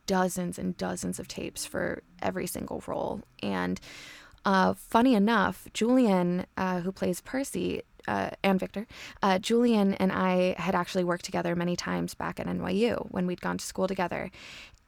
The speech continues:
And, uh, I had, I'd always seen him in these roles that were so positive and cheery and,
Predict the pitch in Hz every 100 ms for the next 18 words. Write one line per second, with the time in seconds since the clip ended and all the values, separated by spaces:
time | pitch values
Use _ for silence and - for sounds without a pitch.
0 | - 208 196 190 185 190 - 190 190 -
1 | 208 220 196 - _ - 226 226 214 -
2 | 214 220 214 208 185 180 175 - 190 190
3 | 185 - - 170 - 185 175 170 175 -
4 | - - _ _ - 262 269 262 202 185
5 | 180 180 - - 254 220 196 190 - 190
6 | 190 185